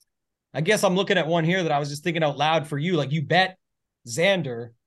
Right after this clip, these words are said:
you can get, like, what, what would you think of a build like this? 'Cause you like some of these other guys, like Xander, so your starting point, you get two guys right behind him where I don't think many go with this type of build setup where it's three starting from ten one. You go Xander,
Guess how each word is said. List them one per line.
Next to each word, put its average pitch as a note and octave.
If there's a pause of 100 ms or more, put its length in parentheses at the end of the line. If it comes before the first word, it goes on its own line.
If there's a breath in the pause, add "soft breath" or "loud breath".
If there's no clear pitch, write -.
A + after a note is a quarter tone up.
(480)
you F3
can G#3+
get, G3
like, F3+
what, E3+
what G#3
would A3+
you G3
think A3
of F#3
a E3+
build E3+
like D3+
this? F#3+
'Cause D3
you D#3
like F3
some F3
of E3
these D#3
other D#3
guys, D#3
like C3+
Xander, F3+
so D#3+
your D#3
starting E3+
point, B3 (640)
you E3
get F3
two A#3
guys F#3
right F#3
behind F3
him D3+
where D#3
I D3+
don't F3+
think F3
many F#3
go E3
with E3+
this F3+
type E3+
of C#3+
build E3
setup F#3
where D3
it's D3
three F3
starting F3
from D3
ten E3+
one. E3
You D3
go D3
Xander, F#3+